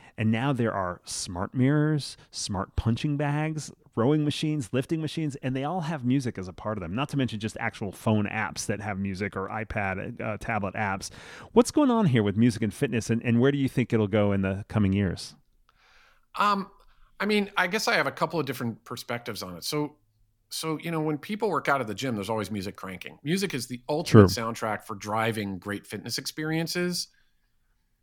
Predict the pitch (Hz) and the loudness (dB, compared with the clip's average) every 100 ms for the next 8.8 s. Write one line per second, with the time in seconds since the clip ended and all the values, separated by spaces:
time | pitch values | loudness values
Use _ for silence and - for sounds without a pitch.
0 | _ 160 160 202 240 196 - 156 151 - | _ -8 -2 0 2 0 0 0 2 0
1 | 127 110 95 113 104 113 104 127 110 101 | -2 -2 -2 -4 -2 -4 -4 -4 -6 -4
2 | 123 156 160 131 156 110 - 107 135 135 | 2 2 2 0 0 -2 -6 -2 -2 -2
3 | 120 110 104 85 87 80 73 76 - 110 | -6 -8 -8 -10 -8 -8 -10 -14 -14 -10
4 | 110 110 131 143 156 - 151 131 110 131 | -8 -6 -4 -4 -2 -2 -2 -2 -2 0
5 | 127 120 110 107 113 - - 131 135 104 | 0 -2 -4 0 -2 -2 -4 -2 0 -2
6 | 85 - 92 98 98 - - - 110 104 | -4 -8 -6 -4 -4 -10 -18 -10 -8 -8
7 | 98 107 110 117 107 92 95 - 95 - | -8 -4 -4 -4 -6 -8 -12 -12 -12 -10
8 | 117 104 - 92 104 131 156 | -10 -8 -10 -8 -8 -6 -8